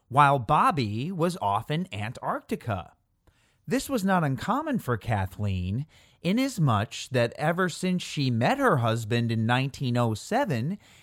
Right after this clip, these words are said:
he was always away. But they did manage to have one son, Peter Markham Scott. And lucky for us, and the world,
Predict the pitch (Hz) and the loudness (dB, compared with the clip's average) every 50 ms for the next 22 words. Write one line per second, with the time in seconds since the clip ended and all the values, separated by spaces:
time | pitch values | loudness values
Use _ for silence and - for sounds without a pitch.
0 | _ _ - - 147 147 165 196 208 254 269 226 - - - 127 127 135 160 185 | _ _ -8 -4 -2 -2 -2 -2 -2 -4 -4 -2 -2 0 0 2 2 2 0 0
1 | 165 165 214 208 190 214 247 302 294 156 98 73 - _ _ _ _ _ _ _ | 0 0 0 0 2 0 0 -2 -4 -6 -8 -10 -14 _ _ _ _ _ _ _
2 | _ _ - 277 277 196 156 185 - - - - _ _ _ _ _ - 131 147 | _ _ 6 8 8 8 6 4 0 -6 -14 -20 _ _ _ _ _ -2 0 2
3 | 143 131 123 120 107 - 262 330 339 262 208 175 170 175 180 196 214 196 - 233 | 2 2 0 -2 -4 -4 -2 -2 -2 0 2 2 4 4 2 0 -2 -4 -4 -4
4 | 214 165 143 139 127 120 120 123 127 113 95 92 117 156 196 233 240 247 247 - | -2 0 2 2 4 4 4 2 0 -4 -2 4 6 6 6 6 4 0 -4 -6
5 | - - - 156 131 98 80 73 69 - - _ _ _ _ _ _ _ _ _ | -2 0 2 2 2 2 -2 -8 -14 -16 -20 _ _ _ _ _ _ _ _ _
6 | _ _ - - 233 254 269 269 277 285 285 269 208 156 151 156 160 - - 165 | _ _ -8 -4 -2 0 0 0 0 0 0 0 2 4 6 6 4 4 0 -4
7 | 170 160 - - - 147 120 87 69 - - - - _ _ _ _ _ _ _ | -4 -4 -6 -2 2 2 2 2 0 -4 -12 -20 -20 _ _ _ _ _ _ _
8 | _ _ _ _ _ _ - 135 135 127 135 160 165 - 156 143 - - 123 117 | _ _ _ _ _ _ -2 -2 2 4 4 4 4 2 -2 -4 -2 0 2 4
9 | 135 220 254 170 147 175 - - - - - _ _ _ _ _ - 190 190 165 | 6 6 6 6 4 0 -4 -10 -16 -18 -20 _ _ _ _ _ 2 2 4 4
10 | 156 151 147 143 190 269 302 294 226 156 131 123 135 165 190 196 | 4 2 4 6 10 10 12 12 10 10 8 4 2 -2 -6 -10